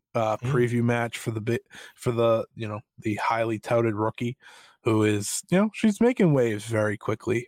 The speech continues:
Speaker 1: I
Speaker 2: Mm.
Speaker 1: think. Um, I think Mei Seira obviously is an interesting one to work, her to work with because of the high speed aspect. You, you always, I always wanna see, like, especially someone like Yuzuki, who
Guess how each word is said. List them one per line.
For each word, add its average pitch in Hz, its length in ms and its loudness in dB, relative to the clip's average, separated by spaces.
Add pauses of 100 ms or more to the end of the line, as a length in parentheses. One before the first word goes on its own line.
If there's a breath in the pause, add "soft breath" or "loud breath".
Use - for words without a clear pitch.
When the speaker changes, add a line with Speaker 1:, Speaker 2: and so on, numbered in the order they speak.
(120)
Speaker 1:
I 107 160 -2
Speaker 2:
Mm. - 60 -14
Speaker 1:
think. 76 340 -12 (420 loud breath)
Um, 104 320 -2
I 107 140 -2
think 107 560 -4 (280)
Mei 120 180 0
Seira 113 440 0
obviously 113 560 -2
is 107 200 -4
an 104 100 -10 (120)
interesting 127 520 -2
one 127 180 0
to 127 60 0
work, 127 320 -2
her 131 340 -2
to - 80 -8
work 131 300 0
with 127 260 0
because 113 300 -2
of 107 120 -4
the 107 100 -2
high 110 240 -2
speed 117 480 -2 (520 loud breath)
aspect. 123 720 -2 (180)
You, 127 160 0
you 175 180 4
always, 190 180 4
I 160 160 0
always 190 200 2
wanna 214 200 2
see, 156 280 2
like, 131 400 -2 (680 soft breath)
especially 214 360 0
someone 202 300 4
like 170 140 0
Yuzuki, 131 480 -2
who 123 200 0